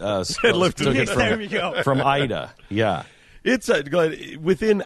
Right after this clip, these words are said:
Speaker 2: hours, actually the day before, 'cause we came down on, uh, Sunday and we're just scouting out the routes and where everybody's gonna be.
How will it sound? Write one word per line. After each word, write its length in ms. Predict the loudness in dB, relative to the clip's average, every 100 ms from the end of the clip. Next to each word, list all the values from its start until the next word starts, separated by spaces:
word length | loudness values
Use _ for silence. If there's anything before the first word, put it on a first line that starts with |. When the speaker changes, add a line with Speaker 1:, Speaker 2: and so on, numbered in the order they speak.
| -2
Speaker 2:
hours, 520 | 2 2 2 0 2
actually 340 | 0 2 0
the 100 | 2
day 160 | 2 0
before, 380 | -2 0 2 2
'cause 160 | 0
we 120 | -6 -4
came 320 | -4 -2 0
down 300 | 2 2 2
on, 240 | 0 0 0
uh, 160 | 0
Sunday 640 | 0 2 2 2 0 -2 -2
and 260 | 0 0 0
we're 80 |
just 160 | -2 -4
scouting 320 | 0 0 2
out 160 | 0 0
the 80 | 0
routes 320 | 0 0 -2
and 100 | -2
where 120 | 0
everybody's 340 | 0 0 -2 -2
gonna 180 | -2
be. 220 | 0 -2